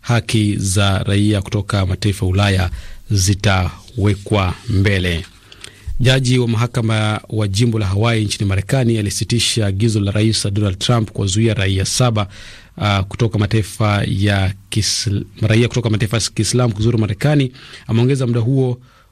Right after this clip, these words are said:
uh, wa agizo hilo kutotekelezwa. Jaji Derek Watson amesema kwamba marufuku hayo yamesimamishwa kwa muda sasa usiojulikana. Hatua hii imehuzunisha Rais Trump ambaye amekuwa akisema uamuzi wake ulikuwa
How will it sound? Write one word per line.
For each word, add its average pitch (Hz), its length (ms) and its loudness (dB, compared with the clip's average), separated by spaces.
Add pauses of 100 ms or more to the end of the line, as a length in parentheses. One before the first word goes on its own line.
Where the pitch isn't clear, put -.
uh, 113 280 0
wa 110 80 0
agizo 110 280 0
hilo 117 260 2
kutotekelezwa. 107 840 0
Jaji 110 360 0
Derek 120 480 0 (480)
Watson 120 560 2
amesema 110 440 0
kwamba 110 180 -2
marufuku 101 280 -4
hayo 107 360 0 (340)
yamesimamishwa 101 960 0
kwa 104 240 -2
muda 104 180 0
sasa 104 200 -2
usiojulikana. 95 840 0 (340)
Hatua 113 180 0
hii 117 180 4
imehuzunisha 107 840 0
Rais 104 280 -2
Trump 113 280 -2
ambaye 104 440 0 (380)
amekuwa 123 300 2
akisema 131 580 0
uamuzi 117 280 -2
wake 123 260 -2
ulikuwa 107 640 -2